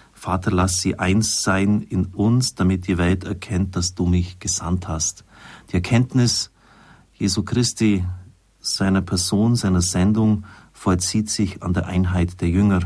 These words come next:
Das ist natürlich von enormem Gewicht und ein großer Auftrag an uns.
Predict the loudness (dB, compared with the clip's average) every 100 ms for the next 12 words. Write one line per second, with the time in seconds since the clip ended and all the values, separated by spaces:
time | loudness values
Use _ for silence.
0 | -4 -6 -4 -4 -2 0 -2 -4 -12 _
1 | _ -20 -20 -20 -20 -20 _ _ _ -2
2 | 2 4 4 4 4 2 2 0 -2 -6
3 | -4 -2 -2 -10 -6 -2 0 -2 -8 -4
4 | -2 -2 -2 -4 -4 -6 -4 -4 -4 -4
5 | -4 -4